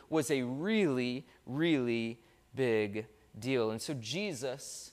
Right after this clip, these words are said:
comes back and he says, "Now, which of these three would you say was a neighbor to the man who is attacked by bandits?" The man replied, the lawyer replied, "The one who showed him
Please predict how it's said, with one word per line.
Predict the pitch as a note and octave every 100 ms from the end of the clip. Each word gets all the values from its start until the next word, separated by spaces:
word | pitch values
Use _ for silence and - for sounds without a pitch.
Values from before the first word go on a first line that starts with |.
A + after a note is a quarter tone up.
| _
comes | - D#3 B2+
back | A#2 C#3 C3
and | -
he | C3
says, | - C#3 A2+
"Now, | D3+ D3
which | C3 D3+ G#3+ -
of | G#3 D#3
these | F3 F3
three | - A#2+ A#2 G#2+ A2 A#2 _ _ -
would | B2+ A#2
you | E3 F#3+
say | - B2 A2+
was | A2+ A#2
a |
neighbor | A2+ C3 C3 G2+ G2+ G2 G#2 _ _
to | -
the | B2+
man | B2 C3+ C#3 A2+ A#2
who | C3+
is | B2
attacked | A#2+ - D3 A2+ G#2 - - - -
by | A#2
bandits?" | G#2 A2 G2 F#2+ F#2+ - - - _ _ _ _ _ _ _
The | -
man | C3 D3 D#3 D#3
replied, | D3 - A#2 F#2 F#2+ G#2 - _ _ -
the | C3
lawyer | C3+ E3 F3 C#3+ B2 C#3+ C3+
replied, | A#2 G#2 - F2 - C3 _ _ _ _ _ _ _ -
"The | D#3
one | D3 F3+ G3+ G#3
who | G3
showed | F#3 - E3 E3+ D3+
him | A2+ A#2 A#2+